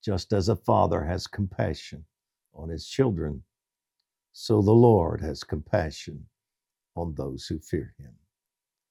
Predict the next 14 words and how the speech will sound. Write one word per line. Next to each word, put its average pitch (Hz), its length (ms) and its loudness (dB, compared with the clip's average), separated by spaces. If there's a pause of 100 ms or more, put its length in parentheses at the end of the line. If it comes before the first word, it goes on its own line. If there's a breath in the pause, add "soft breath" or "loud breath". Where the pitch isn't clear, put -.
(340)
For 98 160 -2
he 104 220 4
himself 120 540 4
knows 104 340 4
our 101 200 2
form. - 540 -10 (680)
He 104 120 2
is 104 160 2
mindful 90 760 2 (760)
that - 100 -14
we're 76 160 -6
nothing 69 600 -12
but 76 260 -12
dust. - 560 -18